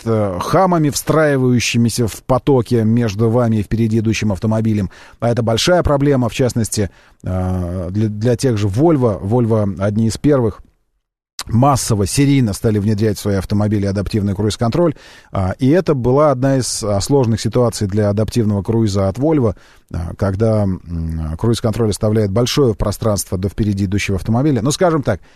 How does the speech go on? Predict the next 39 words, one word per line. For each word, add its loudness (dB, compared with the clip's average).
необходимо 2
безопасное 2
пространство. -6
А, -8
но 2
его 4
было 4
достаточно 0
для 0
того, 2
чтобы, 2
э, 0
в -14
с-, -14
в -14
соседнем 2
ряду, 2
э, -4
торопящийся 0
автовладелец, 0
э, -6
посчитал, 0
что -4
вы 2
предлагаете 0
ему 2
встроиться -2
в -2
ваш -2
ряд. -6
И -2
вот 0
такой 2
встраивай-, 2
встраивающий-, 0
встраивающийся 0
автомобиль 0
круиз-контроль 0
адаптивный, 0